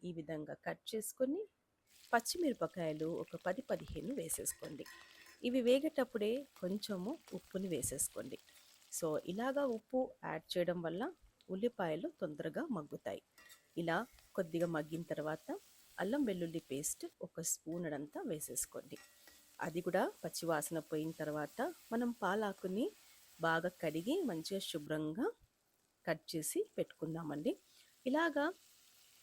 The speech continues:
ఉల్లిపాయలు మగ్గిన తర్వాత ఫస్ట్ మనము పాలాకు వేసేసుకొని, అదే నూనెలో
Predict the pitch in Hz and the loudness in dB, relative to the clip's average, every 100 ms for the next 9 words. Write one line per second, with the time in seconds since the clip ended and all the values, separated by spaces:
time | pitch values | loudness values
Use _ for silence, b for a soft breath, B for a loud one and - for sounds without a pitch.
0 | - - - - - 214 233 220 208 196 | -20 -20 -20 -12 -2 0 2 4 4 2
1 | 175 165 180 175 165 165 165 233 277 - | -2 -2 -2 -2 0 -2 -2 -4 -2 0
2 | 269 - 277 262 247 262 302 214 185 175 | 2 2 2 2 4 2 2 2 4 2
3 | 160 - 208 151 160 160 - 156 185 330 | 0 -2 -2 0 0 -2 -2 -2 0 -2
4 | - 165 160 254 294 202 170 160 | -4 -4 0 2 2 2 0 0